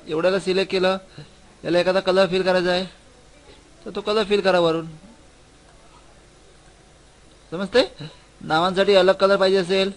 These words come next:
तर तू इथून आपण एखादा कलर फिल करू शकतो. कळलं फिल कलर म्हणजे काय होतंय,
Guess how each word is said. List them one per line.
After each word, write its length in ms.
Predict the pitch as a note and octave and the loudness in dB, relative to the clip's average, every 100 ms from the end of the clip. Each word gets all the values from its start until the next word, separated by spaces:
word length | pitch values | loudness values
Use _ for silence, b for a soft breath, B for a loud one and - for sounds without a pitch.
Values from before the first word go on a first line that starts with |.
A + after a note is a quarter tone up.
| - - - - - - - | -14 -20 -20 -20 -20 -20 -14
तर 60 | F#3+ | -12
तू 140 | F3+ G#3+ | -8 -4
इथून 280 | G3 G#3+ | -2 2
आपण 180 | G#3 G#3+ | 2 2
एखादा 200 | G#3+ A3 | -2 -2
कलर 240 | A3 A3 A3 | -2 0 0
फिल 140 | G#3 | 0
करू 140 | G3+ F#3 | -2 -2
शकतो. 300 | D#3+ E3 E3+ - - - - _ - - - - - - - - - - - - - - - - - - - - - - - | -4 -6 -8 -12 -20 -20 -20 _ -20 -20 -20 -20 -20 -20 -20 -20 -20 -20 -20 -20 -20 -20 -20 -20 -20 -20 -20 -20 -20 -20 -12
कळलं 260 | E3 G3 B3 | 0 2 2
फिल 240 | G#3 G3+ | 2 2
कलर 180 | G3 G3 | 2 0
म्हणजे 160 | G3 G3 | 0 -2
काय 120 | F#3+ | 0
होतंय, 240 | F#3 F#3 | 0 -4